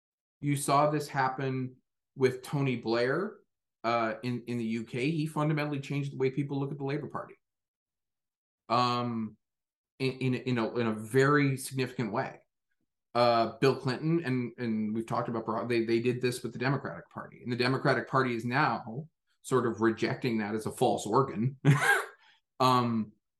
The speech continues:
but they, they, for, for thirty years, they did. Um, can Doug Ford do that with the Ontario P Cs long term? May-, like, the answer is maybe.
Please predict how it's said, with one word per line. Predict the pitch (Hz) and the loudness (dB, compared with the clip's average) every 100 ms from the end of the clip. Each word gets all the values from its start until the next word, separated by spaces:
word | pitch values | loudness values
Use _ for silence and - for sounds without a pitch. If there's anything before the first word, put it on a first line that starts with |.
| _ _ | _ _
but | 131 120 - - _ | 4 4 2 -8 _
they, | 135 135 143 | -2 2 2
they, | 135 139 | 2 0
for, | - 123 107 | 0 -2 -2
for | - 120 | 0 2
thirty | - 131 151 | 4 4 4
years, | 120 175 - 101 | 4 4 2 -4
they | 113 135 | -2 -2
did. | - - - _ _ _ _ _ _ 120 | -2 -6 -14 _ _ _ _ _ _ 2
Um, | 131 131 127 117 110 _ _ _ _ _ _ - | 4 4 2 -2 -8 _ _ _ _ _ _ -4
can | 165 175 170 | 4 6 8
Doug | 165 180 | 8 6
Ford | - 170 170 139 | 6 8 8 6
do | 135 156 | 2 4
that | 160 170 | 4 2
with | 151 | -2
the | 143 | -4
Ontario | 135 135 135 143 147 | -2 -2 0 2 2
P | 143 139 123 | 0 -2 -2
Cs | 127 147 185 | -4 -2 -2
long | 147 151 170 | 0 0 0
term? | - 127 | 0 -2
May-, | 127 | 0
like, | 131 131 | -2 -2
the | 127 | -2
answer | 147 143 | 0 0
is | 110 | 0
maybe. | 123 - | -2 -4